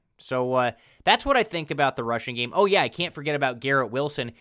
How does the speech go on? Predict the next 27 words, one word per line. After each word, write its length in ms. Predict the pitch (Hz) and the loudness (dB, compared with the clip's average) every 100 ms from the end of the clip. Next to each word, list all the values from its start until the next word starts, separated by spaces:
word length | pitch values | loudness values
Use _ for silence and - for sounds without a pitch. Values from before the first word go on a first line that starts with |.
| _ | _
He 160 | - 220 | -8 -6
started 420 | - 202 196 185 | -2 4 4 6
off 240 | 151 180 - | 4 4 0
the 100 | 131 | -6
game 200 | 131 131 | -4 -6
with 140 | 127 | -6
a 40 | |
sixty-two-yard 840 | 113 156 143 135 117 151 143 120 107 | -6 -6 -8 -10 -6 -4 -2 -2 -2
rush, 320 | 110 123 135 | -2 -4 -4
nearly 380 | 127 147 180 151 | -8 -4 -2 -2
broke 300 | 120 127 123 | 0 -2 -2
that 220 | 127 120 | -2 -4
for 160 | - 117 | -6 -8
a 40 | |
touchdown, 640 | - 131 123 - 101 104 107 | -4 -4 -4 -6 -6 -6 -4
but 300 | 117 117 - _ _ - | -2 -2 -4 _ _ -4
very, 300 | 143 247 320 | 2 2 4
very 280 | 214 214 | 6 6
interesting. 580 | - 156 156 165 - 101 | 4 0 -6 -8 -6 -6
I 60 | 101 | -4
like 260 | 123 202 | -2 -2
the 100 | - | -4
scheme 440 | 233 - 151 160 151 | -8 -6 -6 -4 -4
there 200 | 110 90 | -4 -4
by 160 | 101 | -4
Ryan 400 | 104 113 117 113 | -2 0 -2 -4
Day 320 | 107 110 110 | -6 -4 -4